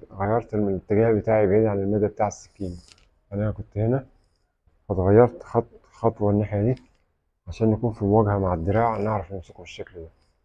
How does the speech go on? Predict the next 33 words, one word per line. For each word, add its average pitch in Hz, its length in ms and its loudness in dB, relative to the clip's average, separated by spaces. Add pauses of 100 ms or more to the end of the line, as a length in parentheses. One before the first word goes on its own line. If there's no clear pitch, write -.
(120)
إيدي 113 160 4
اليمين 110 280 6
هتمسك 107 500 -4
من 95 80 -2
هنا 107 180 0
من 95 80 2
عند 101 220 0
مفصل 101 340 -6
الكوع 98 260 -4
من 98 120 0
الداخل 104 360 -2
من 95 140 -2
هنا، 127 200 -2 (880)
والإيد 101 400 0
الشمال 113 520 0
هتمسك 110 480 -6
من 101 120 -2
هنا 113 160 0
من 107 80 0
عند 104 260 -2
مفصل 110 280 -4
الريست، 107 560 -2 (520)
والإبهام 107 520 0
هيضغط 110 580 2 (460)
على، 101 380 -2 (440)
على 95 160 0
القبضة 107 460 2
أو 101 100 4
على 95 180 2
كف 110 260 -6
الإيد 98 200 0
وهيلف 98 500 -2
معايا. 85 340 -6